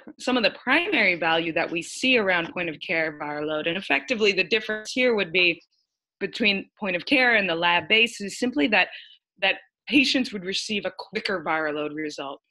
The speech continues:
And we see some specific populations where this could be quite relevant. For example, in pregnant women and breastfeeding women, as we were just discussing,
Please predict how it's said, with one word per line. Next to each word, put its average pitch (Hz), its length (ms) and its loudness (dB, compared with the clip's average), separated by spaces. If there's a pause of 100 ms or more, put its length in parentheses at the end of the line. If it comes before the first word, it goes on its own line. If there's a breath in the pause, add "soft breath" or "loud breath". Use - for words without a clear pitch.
(360 loud breath)
And 233 100 0
we 262 80 4
see 269 180 2
some 330 240 -2
specific 220 680 0
populations 196 800 0
where 180 120 -4
this 214 200 -4
could - 280 -2
be 214 100 4
quite 170 300 0
relevant. 156 500 -4 (380 soft breath)
For 196 100 -2
example, 208 480 0
in 185 160 -2
pregnant 185 400 -2
women 220 280 0
and 180 100 -4
breastfeeding 233 500 0
women, 226 240 -2
as 170 240 0
we 165 140 -6
were 156 140 -6
just - 240 -10
discussing, 220 640 -2